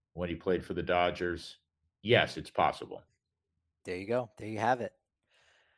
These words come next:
Speaker 2: There you have it. Uh, a couple other Rockies that should be there, or actually will be there, was announced on Thursday that for the Futures game,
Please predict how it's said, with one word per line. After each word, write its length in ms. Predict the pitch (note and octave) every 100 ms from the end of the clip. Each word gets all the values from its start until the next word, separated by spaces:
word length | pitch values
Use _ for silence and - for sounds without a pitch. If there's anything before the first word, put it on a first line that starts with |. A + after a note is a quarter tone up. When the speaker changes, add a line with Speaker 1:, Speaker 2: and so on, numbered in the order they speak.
| _ _ _ _ _ _ _ _ -
Speaker 2:
There 140 | G#2+
you 100 | A2+
have 220 | A#2+ B2+
it. 120 | B2 - _
Uh, 340 | B2 A2+ G#2 G#2
a 600 | - - _ _ _ -
couple 220 | E3+ F3+
other 240 | D#3+ G3+
Rockies 580 | A#2+ A2+ B2 A#2+ B2 C#3
that 260 | C3 A#2 G2+ _ _ _
should 360 | - - D3+ C#3+
be 160 | C3
there, 300 | B2+ B2+ C#3
or 40 | B2+
actually 340 | B2 - B2+
will 260 | G#2+ A#2+ F#3+
be 140 | E3
there, 260 | A2+ A2 A#2
was 220 | A2+ A#2
announced 400 | A#2 A2+ A2+ -
on 220 | A#2 A2
Thursday 580 | A2 A#2 A#2 B2 B2+ B2 - - -
that 220 | - A#2 -
for 80 |
the 80 | C3+
Futures 360 | B2+ G3+ G#3 D3
game, 360 | B2 A2+ C#3